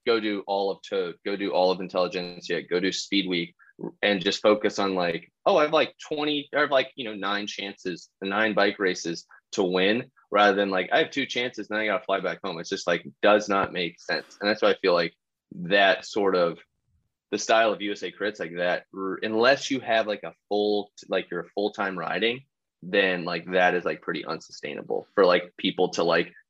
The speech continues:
do a series like that. Like, you do one race, you fly, get a whole team there for one sixty-minute race on, like, this shittiest course, like, it's whack.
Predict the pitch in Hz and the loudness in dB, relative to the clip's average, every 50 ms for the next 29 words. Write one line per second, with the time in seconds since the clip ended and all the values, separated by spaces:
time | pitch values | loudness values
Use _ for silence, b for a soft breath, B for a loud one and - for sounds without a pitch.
0 | _ - 98 104 95 90 85 - - 80 80 76 64 67 - - - 80 - 85 | _ -4 0 2 4 4 2 0 -2 -4 -2 -2 -2 -4 -4 -6 -6 -2 -2 -2
1 | 71 - 85 90 - - 110 104 _ _ _ _ b b b b - 113 110 92 | 0 0 0 -2 0 -2 -4 -4 _ _ _ _ b b b b -2 0 0 0
2 | 85 87 92 95 110 113 101 87 87 90 92 104 123 - - 92 90 - _ _ | 0 -2 2 2 2 2 2 2 2 2 2 2 0 -2 -6 -12 -12 -12 _ _
3 | _ - - _ _ - 85 92 95 101 107 113 120 - - 117 117 95 - - | _ -20 -20 _ _ -4 0 2 4 4 4 4 2 0 -2 -6 -6 -6 -6 -10
4 | 110 104 - - - 101 98 107 110 117 117 - - 90 85 85 87 92 101 107 | -12 -12 -12 -12 -12 -8 -6 -4 -4 -4 -4 -6 -8 -8 -6 -4 -2 0 0 0
5 | 107 104 - - 104 - - 110 104 101 92 76 78 92 - - - 92 90 87 | -2 -4 -6 -8 -8 -6 -6 -4 -4 -4 -2 -2 -2 -2 -2 -2 -4 -6 -6 -6
6 | - 95 95 - - - - 82 87 95 92 92 92 - - - 92 90 98 104 | -4 -6 -6 -6 -6 -6 -6 -4 -4 -2 -2 -2 -2 -4 -4 -2 2 4 4 4
7 | - - - 85 87 85 - _ _ _ _ _ - - - - - _ - - | 4 2 0 -2 -2 -2 -4 _ _ _ _ _ -6 -6 -6 -6 -12 _ -6 -4
8 | 76 76 78 78 78 - | -2 0 0 -2 -2 -6